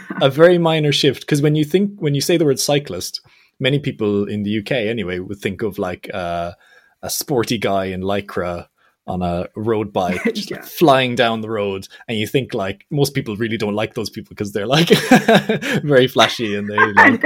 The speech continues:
Speaker 1: in the middle of the road, stop in the traffic. Yes.
Speaker 2: Exactly. But when you say people who cycle, that could be your grandmother or your kid, you know, cycling around the neighborhood. So it totally changes. So I love that. And just being a bit more mindful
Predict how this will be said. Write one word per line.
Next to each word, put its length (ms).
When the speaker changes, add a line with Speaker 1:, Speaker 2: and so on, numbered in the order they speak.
Speaker 1:
in 60
the 100
middle 340
of 60
the 160
road, 320
stop 380
in 80
the 80
traffic. 680
Yes. 140
Speaker 2:
Exactly. 640
But 120
when 100
you 80
say 220
people 240
who 80
cycle, 540
that 180
could 120
be 120
your 260
grandmother 580
or 120
your 180
kid, 400
you 120
know, 320
cycling 380
around 160
the 120
neighborhood. 380
So 400
it 80
totally 260
changes. 580
So 180
I 60
love 320
that. 340
And 160
just 240
being 320
a 60
bit 140
more 120
mindful 640